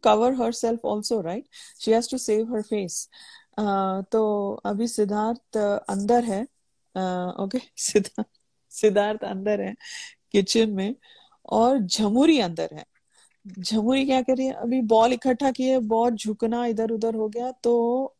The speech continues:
मैडम जी को भूख लग गई और सोमवार भी नहीं है, अंदर कढ़ाई में चावल रखे थे,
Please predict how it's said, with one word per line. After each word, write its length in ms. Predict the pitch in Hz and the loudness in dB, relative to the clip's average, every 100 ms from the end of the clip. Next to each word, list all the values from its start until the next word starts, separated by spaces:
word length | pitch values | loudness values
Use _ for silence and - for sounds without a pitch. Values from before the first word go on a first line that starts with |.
| _ _ 208 | _ _ -2
मैडम 320 | 202 208 220 | 0 0 0
जी 120 | 214 | 0
को 120 | 240 | 0
भूख 340 | 202 175 208 247 | 0 0 0 4
लग 180 | 254 | 2
गई 260 | 240 285 269 - - - _ - | 4 2 0 -6 -20 -20 _ 0
और 180 | 214 | 0
सोमवार 520 | 214 233 196 202 233 247 | 2 2 2 4 4 4
भी 160 | 269 | 2
नहीं 240 | 269 277 285 | 0 0 0
है, 220 | 277 262 _ - _ _ | -2 -4 _ -20 _ _
अंदर 280 | 196 202 233 | -2 2 2
कढ़ाई 340 | 220 202 208 | 2 2 2
में 140 | 226 247 | 0 -2
चावल 420 | - 190 196 240 | 0 0 2 0
रखे 300 | 262 - 294 | 0 -2 -4
थे, 300 | 294 302 | -2 -4